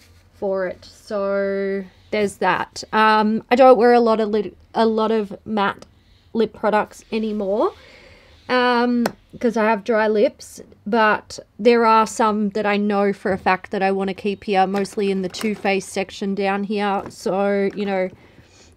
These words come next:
I'm gonna get rid of some and I'm gonna keep others. I think I might do these Nabla Shine Theory lip glosses. Let's have a look at these. Oh man, I loved these.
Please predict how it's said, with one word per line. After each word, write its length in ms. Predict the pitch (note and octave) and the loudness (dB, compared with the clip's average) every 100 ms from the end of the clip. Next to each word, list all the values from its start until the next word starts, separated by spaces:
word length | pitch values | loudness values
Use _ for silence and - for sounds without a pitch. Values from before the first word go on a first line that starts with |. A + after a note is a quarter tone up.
| - | -10
I'm 60 | A3 | -4
gonna 180 | A3 G#3 | -2 -2
get 220 | A3+ - | -4 -2
rid 100 | G#3 | -4
of 120 | F#3 | -4
some 300 | - A#3 B3 | -2 0 0
and 80 | G#3 | -2
I'm 140 | F#3+ | -6
gonna 200 | G3 G#3 | -6 -8
keep 280 | G3+ A#3 G#3+ - | -8 -10 -10 -8
others. 480 | F#3 F#3+ G#3 G3+ - | -6 -4 -6 -10 -20
I 40 | _ | _
think 440 | A3 C#4 C4 - | -4 -4 -6 -4
I 80 | A#3+ | -2
might 560 | A#3+ A3+ A3 - - - - - - - - | 2 4 4 2 -12 -14 -18 -20 -20 -18 -4
do 280 | A#3 A#3 A3+ | 0 0 0
these 380 | G#3+ G#3+ G3+ | -2 -4 -4
Nabla 840 | G#3+ G#3 G3+ G3+ A#3 A3 A3+ A3+ - | -4 -2 -2 0 0 2 2 2 -2
Shine 500 | - G3 G3+ A3+ A#3+ | -4 -2 -2 -2 -4
Theory 460 | - B3+ B3+ C4 | -2 0 2 2
lip 320 | C4 B3+ C4+ | 0 0 -2
glosses. 880 | - B3+ C4 - C#4 D4 D4 - - - - - - - | 0 0 0 0 0 0 -4 -10 -18 -20 -20 -20 -20 -20
Let's 160 | - - | -18 -8
have 160 | B3+ | -4
a 40 | B3 | -2
look 300 | G3+ G3+ B3 | -2 -4 -8
at 140 | - | -4
these. 380 | A#3+ A#3+ B3 - - | 0 0 -2 -6 -10
Oh 100 | F3 - | -12 -6
man, 320 | G3+ G3 F#3+ | -2 -2 -2
I 140 | G#3+ A#3 | 0 2
loved 560 | A3+ G3 F#3+ F3+ - | 2 0 0 -4 -8
these. 560 | F3+ F3+ F#3+ A#3+ - - | -2 0 0 -4 -10 -20